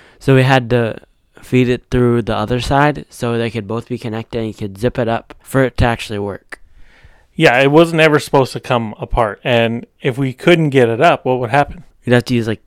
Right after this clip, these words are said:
Speaker 1: duct tape or something.
Speaker 2: Because all the air would, c-, 'cause the opening in the back was a couple feet, like, two feet open, so if you turn it on, it's not gonna inflate.
Speaker 1: Two feet?
Speaker 2: I mean, two feet, one feet, whatever, half a feet.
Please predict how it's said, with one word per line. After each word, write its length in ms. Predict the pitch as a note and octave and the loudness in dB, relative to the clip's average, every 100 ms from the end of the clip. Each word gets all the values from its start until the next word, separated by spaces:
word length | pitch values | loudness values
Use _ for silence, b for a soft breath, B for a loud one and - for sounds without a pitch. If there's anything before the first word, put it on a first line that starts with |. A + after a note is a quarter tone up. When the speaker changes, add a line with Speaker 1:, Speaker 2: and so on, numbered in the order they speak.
| - | -10
Speaker 1:
duct 280 | A2+ - - | -10 -10 -12
tape 240 | G#2+ G#2 | -12 -12
or 60 | G2+ | -14
something. 460 | - G2 G#2 G2 - - | -14 -14 -14 -16 -18 -16
Speaker 2:
Because 240 | C3 C3 | 0 2
all 140 | A#2+ B2 | 6 6
the 120 | B2+ | 6
air 220 | B2+ C3+ | 4 4
would, 220 | B2+ A2+ | 4 0
c-, 100 | - | -4
'cause 200 | C#3 D3 | 2 2
the 120 | C3+ D3+ | 2 4
opening 320 | D#3+ G#3 E3+ | 4 4 0
in 80 | C3+ | 0
the 80 | |
back 240 | A#2 C3 D#3 | 4 4 4
was 140 | A#2+ | -2
a 40 | A#2 | 2
couple 280 | C3+ B2+ | 0 0
feet, 320 | A2+ - D#3+ - - | -6 -8 -8 -8 0
like, 260 | C#3 B2+ | 0 0
two 220 | - A3 | 2 2
feet 340 | F#3 - G3+ - _ - | 2 -2 -6 -8 _ 0
open, 460 | F3+ G3 D#3+ C#3+ D3 | 4 6 4 2 -2
so 260 | - C#3+ C3+ | 2 4 2
if 60 | - b b | -6 b b
you 80 | E3 | -2
turn 240 | E3 D3+ | 0 2
it 80 | C3 | 2
on, 180 | D#3 D#3 | 2 2
it's 120 | A#2+ | 0
not 160 | B2 A2+ | -2 -2
gonna 160 | A2+ | -4
inflate. 420 | A2 G#2 C#3+ B2 - - - - - _ _ _ _ _ _ - | -6 -6 -4 -4 -8 -20 -20 -20 -20 _ _ _ _ _ _ -6
Speaker 1:
Two 160 | E3 | -4
feet? 400 | D#3+ - C#3+ - _ _ _ _ - - - - | -4 -4 -6 -6 _ _ _ _ -20 -20 -20 -12
Speaker 2:
I 120 | A#2+ | -8
mean, 300 | A2 G#2+ G2+ | -6 -6 -8
two 160 | - C3 | -2 -2
feet, 220 | - C#3 | 0 -2
one 240 | B2+ B2 | 2 0
feet, 300 | B2 C#3 C3+ - - - _ _ | 0 -6 -8 -10 -20 -20 _ _
whatever, 380 | C#3+ A#2+ B2+ B2 | -4 2 2 2
half 280 | A2 C3+ C#3 | 2 2 2
a 60 | |
feet. 320 | B2+ D#3 D3+ | -4 -4 -6